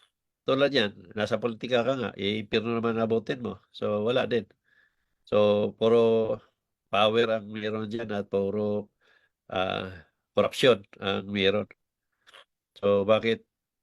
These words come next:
na-depress kayo, Willie Ong? Eh, dapat magpasalamat pa nga kayo dahil ayaw ng Diyos siguro na masama kayo sa hanay ng mga tao mapunta sa impyerno. So, sana, Willie Ong,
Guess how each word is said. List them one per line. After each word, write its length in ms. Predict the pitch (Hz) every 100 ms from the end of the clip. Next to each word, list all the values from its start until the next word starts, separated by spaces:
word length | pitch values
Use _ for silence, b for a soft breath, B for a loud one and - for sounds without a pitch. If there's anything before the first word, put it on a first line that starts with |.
| -
na-depress 840 | 104 104 101 107 - 110 - - -
kayo, 480 | 104 104 98 - -
Willie 300 | 107 101 104 98
Ong? 140 | 90 _ -
Eh, 80 | 127
dapat 280 | 120 131 -
magpasalamat 500 | 117 - 107 107 113 110
pa 160 | 107
nga 20 | 104
kayo 160 | 113 127
dahil 240 | 107 101
ayaw 200 | 107 113
ng 120 | 113 110
Diyos 160 | 110 110
siguro 320 | 113 147 135
na 240 | 120 113 - B B B B
masama 480 | 110 104 110 117 117
kayo 240 | 113 113
sa 240 | 113 113 110
hanay 400 | 110 113 120 113
ng 160 | 110
mga 180 | 107 101 -
tao 220 | 104 107 104
mapunta 420 | 101 107 104 107
sa 80 | 104
impyerno. 560 | 104 104 101 127 110 _ _ _ _ _ _ _ _ _ _ _ _ _
So, 80 | 110 104 101 107 107 104
sana, 280 | 117 127 143 127 123 113 101 _ _ _
Willie 240 | 107 113
Ong, 240 | - -